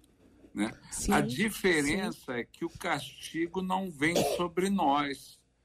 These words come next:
Speaker 1: O castigo que era nosso, Jesus levou, né? Então, é, é,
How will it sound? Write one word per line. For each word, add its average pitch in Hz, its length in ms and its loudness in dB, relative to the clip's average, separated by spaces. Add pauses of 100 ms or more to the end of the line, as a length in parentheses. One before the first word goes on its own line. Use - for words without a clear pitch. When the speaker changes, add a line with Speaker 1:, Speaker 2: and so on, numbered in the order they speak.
(420)
Speaker 1:
O - 120 -18
castigo 202 880 0
que 156 300 2
era 160 360 0
nosso, 120 720 -8
Jesus 156 480 -8
levou, 175 560 -6 (1040)
né? 135 240 -8 (320)
Então, 175 440 2
é, 233 100 4 (100)
é, 196 160 0